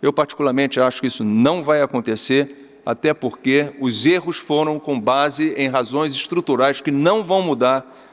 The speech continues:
nem no curto nem no médio prazo. Então, é, se não é uma reglobalização, o que que é então?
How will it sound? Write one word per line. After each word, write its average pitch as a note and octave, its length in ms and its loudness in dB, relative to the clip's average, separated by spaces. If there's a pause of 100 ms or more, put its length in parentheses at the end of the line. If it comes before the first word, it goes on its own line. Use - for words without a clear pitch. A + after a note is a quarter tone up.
nem E3 220 2
no F3+ 100 0
curto E3+ 360 0
nem D3+ 120 0
no D3 80 0
médio C#3 280 0
prazo. D#2+ 420 -6 (840)
Então, F#3 380 -2 (760)
é, D3+ 400 2 (1400)
se - 320 0
não G#3+ 240 4
é D#3+ 100 4
uma D3 220 2
reglobalização, C3 880 0
o F3+ 60 -4
que G3 120 -6
que D#3+ 140 -2
é D3+ 80 2
então? A2+ 340 -4